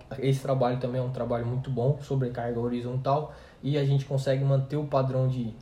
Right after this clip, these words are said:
de movimento das pernas ali na hora que a gente sai pra acelerar.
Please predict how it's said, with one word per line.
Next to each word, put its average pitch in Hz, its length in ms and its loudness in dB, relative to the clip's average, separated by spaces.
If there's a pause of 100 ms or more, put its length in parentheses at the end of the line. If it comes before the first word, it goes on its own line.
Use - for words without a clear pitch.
de 127 80 -4
movimento 120 480 -2
das 120 180 -2
pernas 117 320 -4
ali 117 140 -2
na 117 120 0
hora 117 200 0
que 120 160 -4
a - 20 -2
gente 123 180 -6
sai 120 160 -6
pra 117 180 -4
acelerar. 113 520 -6